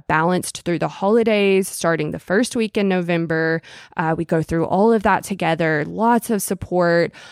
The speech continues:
um, that group setting, definitely more D I Y, self-paced, um, but you get all the tools. You get our macro calculator, you learn about macros in our resource library, and you actually follow our Balance Babe blueprint, which helps you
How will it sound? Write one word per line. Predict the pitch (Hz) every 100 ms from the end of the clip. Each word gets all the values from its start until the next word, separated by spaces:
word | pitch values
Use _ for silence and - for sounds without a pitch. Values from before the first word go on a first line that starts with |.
| -
um, | 190 180 165 165
that | - 165 -
group | - 240 247
setting, | - 202 185 175 175 170 175 -
definitely | 240 247 - 277 262 262
more | 240 208 208 208 208 202
D | - 185
I | 190
Y, | 190 180 185 190 190 196
self-paced, | - 175 - - 190 170 254 311 - -
um, | 196 175 170
but | 170
you | 185
get | 180 180
all | 180
the | 175 175
tools. | - 294 180 120
You | 151
get | 156
our | 147
macro | 165 240 240 175
calculator, | 175 214 202 202 190 185 185 180 - -
you | 175
learn | 160 196 240
about | 233 214 -
macros | 185 185 - 180 175 175 170 -
in | 214
our | 226 202
resource | 190 185 - 170 -
library, | 165 160 160 165 160 160 160 - -
and | -
you | 185
actually | 180 180 -
follow | - 170 170
our | 160
Balance | 160 165 156 107
Babe | - 160 156
blueprint, | - 247 359 - 214 185 -
which | 165
helps | - 180 170 -
you | 185 170